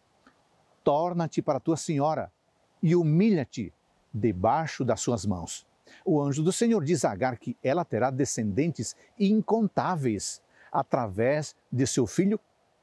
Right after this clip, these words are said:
ainda por nascer, que será chamado Ismael. O Senhor ouve.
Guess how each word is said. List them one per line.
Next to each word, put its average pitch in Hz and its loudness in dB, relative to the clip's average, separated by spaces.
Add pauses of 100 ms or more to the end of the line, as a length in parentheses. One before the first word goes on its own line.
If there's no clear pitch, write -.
(220)
ainda 147 0
por 180 -2
nascer, 170 -2 (720)
que - -4
será 156 0
chamado 139 -2 (380)
Ismael. 131 2 (840)
O 117 2
Senhor 113 0
ouve. 110 -4